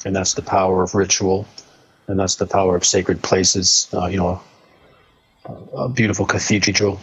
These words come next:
or church. Um, you could have a feeling there which transform you just, just by entering the space.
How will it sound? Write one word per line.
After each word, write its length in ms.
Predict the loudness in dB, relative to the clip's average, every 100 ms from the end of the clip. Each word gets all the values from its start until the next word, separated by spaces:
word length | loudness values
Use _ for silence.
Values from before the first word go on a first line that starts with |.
| -4
or 100 | -2
church. 560 | 2 0 2 0 -2 -6 -20 -12
Um, 520 | -2 0 2 0 -2 -4 -14 -2
you 200 | -2 -2
could 220 | 0 0
have 400 | 0 2 4 4
a 80 | 2
feeling 580 | 0 0 2 4 2 2
there 200 | 2 2
which 220 | 2 0
transform 600 | 0 0 0 -2 -2 -2 -2
you 140 | -2
just, 380 | -2 0 0 -2 _ _
just 300 | -2 0 0
by 140 | 0 -2
entering 500 | -2 -4 -4 -6 -4
the 80 | 0
space. 720 | 0 0 -4 0 0 0